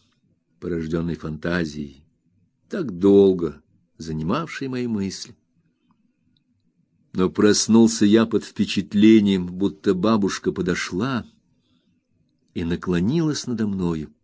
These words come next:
откинула мне волосы с лица, поудобнее положила мою голову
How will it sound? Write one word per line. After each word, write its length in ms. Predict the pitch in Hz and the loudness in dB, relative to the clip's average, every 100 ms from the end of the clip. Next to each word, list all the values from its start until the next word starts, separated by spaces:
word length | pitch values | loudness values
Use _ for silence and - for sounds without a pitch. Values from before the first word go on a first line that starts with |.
| _ _ _ _ _ _ _ _ _ | _ _ _ _ _ _ _ _ _
откинула 680 | 98 85 - - 185 170 165 | -8 -8 -10 -6 -4 -2 -4
мне 200 | 147 147 | -4 -6
волосы 600 | 127 127 135 123 - 113 | -6 -2 0 0 -2 -6
с 140 | - | -4
лица, 680 | 107 101 - - 95 90 78 _ _ _ _ _ _ _ | -6 -6 -6 -6 -4 -6 -10 _ _ _ _ _ _ _
поудобнее 800 | - 156 143 170 160 120 107 98 | -6 -6 6 8 8 6 4 2
положила 560 | 92 107 113 151 202 170 | 2 0 0 0 -2 -2
мою 240 | 135 117 | -2 -4
голову 580 | 101 101 95 87 78 78 | -4 0 2 0 -2 -8